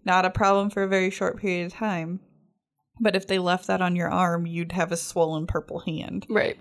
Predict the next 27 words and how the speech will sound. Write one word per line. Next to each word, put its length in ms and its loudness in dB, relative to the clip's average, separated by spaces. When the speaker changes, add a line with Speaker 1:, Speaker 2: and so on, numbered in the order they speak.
Speaker 1:
And 320 -6
the 100 -8
same 280 -4
thing 160 -6
happens 440 -8
to 120 -8
the 120 -10
trees. 680 -8
Speaker 2:
We 120 2
might 220 2
need 140 6
a 60 2
content 500 0
warning. 440 -2
<laughs> 640 -20
For 180 -2
Speaker 1:
That 180 0
Speaker 2:
blood 240 6
Speaker 1:
was 120 6
Speaker 2:
giving. 280 8
Speaker 1:
a 20 4
little 280 6
more 300 6
Speaker 2:
<laughs> 0 -
Speaker 1:
graphic 640 4
than 160 4
I 60 -2